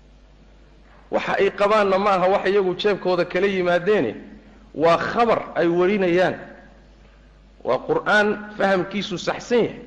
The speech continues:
iyo xadiid ay Nebiga ka warinayaan, sallallaahu alayhi wasallam. Ayagu Qur'aanku korkooda ku soo degay,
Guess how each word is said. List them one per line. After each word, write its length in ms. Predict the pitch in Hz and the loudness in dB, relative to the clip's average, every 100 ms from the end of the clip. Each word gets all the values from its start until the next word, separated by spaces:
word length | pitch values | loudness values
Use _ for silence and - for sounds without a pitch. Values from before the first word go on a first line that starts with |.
| - | -6
iyo 180 | 170 180 | -2 -2
xadiid 400 | - 165 226 - | -2 -4 -4 0
ay 80 | 185 | 0
Nebiga 340 | 208 208 185 | 2 2 0
ka 140 | 180 196 | 2 2
warinayaan, 420 | 180 170 156 135 | 2 2 2 2
sallallaahu 280 | - 147 127 | 0 0 0
alayhi 100 | 113 | -2
wasallam. 220 | 104 - - - - - - - - - - - - - - | -6 -8 -18 -20 -20 -20 -20 -20 -20 -20 -20 -20 -20 -6 2
Ayagu 400 | 175 202 180 170 | 4 4 4 0
Qur'aanku 460 | 165 185 180 165 160 | 2 2 2 0 0
korkooda 420 | 180 - 165 160 | 0 2 4 4
ku 140 | 180 | 0
soo 220 | - 165 | -2 0
degay, 360 | 147 160 170 | 0 2 2